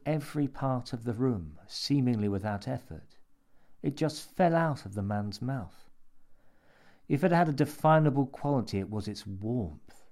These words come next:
It was a kind voice, a caring voice. But more than that, it was a voice that made you want to be kind to it.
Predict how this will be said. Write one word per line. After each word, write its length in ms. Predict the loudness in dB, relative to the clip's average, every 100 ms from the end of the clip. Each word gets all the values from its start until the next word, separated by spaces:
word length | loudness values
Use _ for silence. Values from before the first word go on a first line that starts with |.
| -20 -20 -20 -20 -20 -20 -20 -20 -20 -10
It 60 | -6
was 140 | -4
a 40 | -6
kind 600 | -8 -2 2 2 2 -4
voice, 520 | -8 -12 -12 -20 -20 -20 -14
a 60 | -12
caring 580 | -8 -2 2 2 0
voice. 480 | -4 -8 -10 -16 -20 -20 -20 -20 -20 -20 -20 -20 -20 -14
But 120 | -8
more 300 | 0 4 4
than 200 | 4 2
that, 440 | 2 0 0 -8 -12 -8
it 140 | -6
was 160 | -6 -6
a 60 |
voice 500 | -4 0 0 -2 -8
that 240 | -12 -10 -6
made 340 | -4 -4 -4
you 120 | -4
want 260 | -2 -4 -6
to 80 | -6
be 120 | -8
kind 500 | -6 -6 -4 -4 -6
to 200 | -4 -2
it. 360 | -2 -4 -14